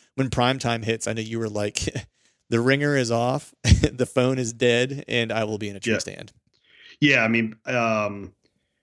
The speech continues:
Speaker 2: October fifteenth to,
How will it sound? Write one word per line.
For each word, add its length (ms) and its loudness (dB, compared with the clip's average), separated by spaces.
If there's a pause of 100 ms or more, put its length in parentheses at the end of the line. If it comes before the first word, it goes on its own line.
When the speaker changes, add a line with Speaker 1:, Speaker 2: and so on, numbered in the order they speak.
(840)
Speaker 2:
October 880 2
fifteenth 1200 0
to, 1040 2